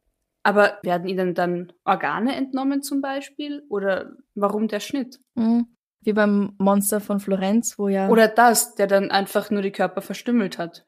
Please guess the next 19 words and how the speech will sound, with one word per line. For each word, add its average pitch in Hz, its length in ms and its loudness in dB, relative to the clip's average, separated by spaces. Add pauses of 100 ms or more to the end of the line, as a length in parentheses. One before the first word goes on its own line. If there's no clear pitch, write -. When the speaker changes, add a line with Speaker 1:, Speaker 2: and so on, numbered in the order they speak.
Speaker 1:
Nur 185 120 -4
Speaker 2:
Genau, 180 320 0
Speaker 1:
unter - 160 -8
Speaker 2:
genau. 185 140 0
Speaker 1:
Anführungszeichen. 185 500 -2
Speaker 2:
Also 185 140 -4
nein, 208 380 2
hier 262 340 0
in 240 200 2
Udine 269 540 4 (100)
dürfte 294 300 2
das 294 240 -2
so 208 160 0
sein, 240 360 4
dass 220 180 -2
ihre 208 200 -2
Geschlechtsorgane 208 840 -2
intakt - 560 -8
bleiben 262 400 0